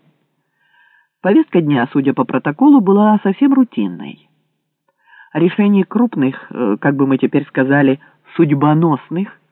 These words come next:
никаких. А между тем, именно на этом заседании, или, вернее,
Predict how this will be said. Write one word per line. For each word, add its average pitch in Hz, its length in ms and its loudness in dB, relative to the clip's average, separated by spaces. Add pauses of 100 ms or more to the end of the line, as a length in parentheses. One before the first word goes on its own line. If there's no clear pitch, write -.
(280)
никаких. - 640 -6 (1160)
А 143 100 -6
между 170 260 0
тем, 294 240 0 (720)
именно 175 360 0
на 170 200 -2
этом 127 340 -6
заседании, 151 760 -4 (1000)
или, 240 460 4 (500)
вернее, 196 540 2